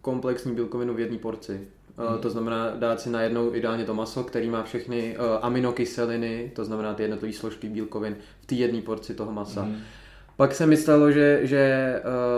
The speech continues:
Speaker 1: to nemají právě ty rostlinné, jakoby, potraviny, což oni, každá ta potravina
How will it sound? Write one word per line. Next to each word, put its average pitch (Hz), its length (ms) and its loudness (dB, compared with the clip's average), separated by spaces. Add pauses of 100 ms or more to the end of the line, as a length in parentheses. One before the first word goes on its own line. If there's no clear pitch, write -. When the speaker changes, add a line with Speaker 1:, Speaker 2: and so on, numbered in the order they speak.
(360)
Speaker 1:
to 139 100 2
nemají 131 240 2
právě 123 260 0
ty 123 80 -2
rostlinné, 117 460 -2 (100)
jakoby, 110 340 -6
potraviny, 107 500 -4
což 123 180 -6
oni, 143 240 0
každá 139 440 0
ta 147 120 -2
potravina 131 800 -4